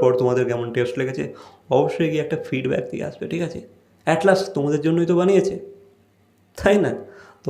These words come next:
অবশ্যই ফিডব্যাক দেবে। আর এই ভিডিওটা তোমাদের কেমন লেগেছে অবশ্যই কমেন্ট করে জানাবে।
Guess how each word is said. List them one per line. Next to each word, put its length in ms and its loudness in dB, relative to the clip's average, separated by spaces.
অবশ্যই 360 4
ফিডব্যাক 360 4
দেবে। 160 8
আর 80 -2
এই 100 4
ভিডিওটা 260 4
তোমাদের 340 2
কেমন 240 2
লেগেছে 200 2
অবশ্যই 360 6
কমেন্ট 260 2
করে 120 6
জানাবে। 280 2